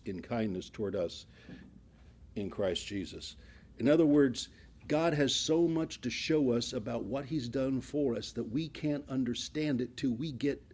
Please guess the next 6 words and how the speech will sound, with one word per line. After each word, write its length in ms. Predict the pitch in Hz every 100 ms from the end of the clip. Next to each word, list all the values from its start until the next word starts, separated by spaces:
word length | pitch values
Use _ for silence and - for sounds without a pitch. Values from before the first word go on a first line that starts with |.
| -
a 80 |
glorified 680 | 127 139 135 123 147 135 135
body 400 | 120 143 107 80 - - - - - - - - - - - - - - - -
<laughs> 0 | 180 - - - - -
and 180 | 190 160
a 140 | 143